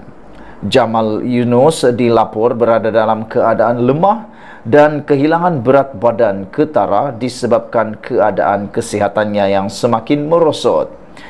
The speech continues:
Pada September tahun lalu, beliau dimasukkan ke hospital selepas tidak sedarkan diri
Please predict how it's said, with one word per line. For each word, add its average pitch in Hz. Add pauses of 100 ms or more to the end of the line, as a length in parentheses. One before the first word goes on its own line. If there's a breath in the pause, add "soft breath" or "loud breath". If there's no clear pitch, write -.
(260 loud breath)
Pada 143
September 135
tahun 127
lalu, 147
beliau 113
dimasukkan 113
ke -
hospital 135
selepas 127
tidak 156
sedarkan 110
diri 104